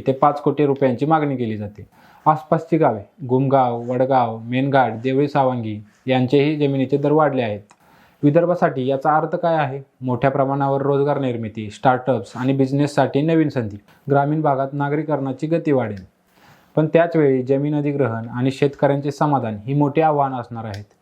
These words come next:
नवीन नागपूर हा प्रकल्प फक्त एक शहर नाही, तर विदर्भासाठी नवं स्वप्न आहे.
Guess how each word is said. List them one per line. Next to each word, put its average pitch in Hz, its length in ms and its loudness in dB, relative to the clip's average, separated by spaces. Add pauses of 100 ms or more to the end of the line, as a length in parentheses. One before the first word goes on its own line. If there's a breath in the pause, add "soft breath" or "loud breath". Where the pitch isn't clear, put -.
(220)
नवीन 120 300 4
नागपूर 127 320 2
हा 113 140 2
प्रकल्प 131 420 0
फक्त 131 280 -2
एक 131 200 0
शहर 143 240 0
नाही, 113 220 -6 (460 loud breath)
तर 147 160 4
विदर्भासाठी 143 640 0
नवं 165 220 0
स्वप्न 131 340 -4
आहे. 98 160 -12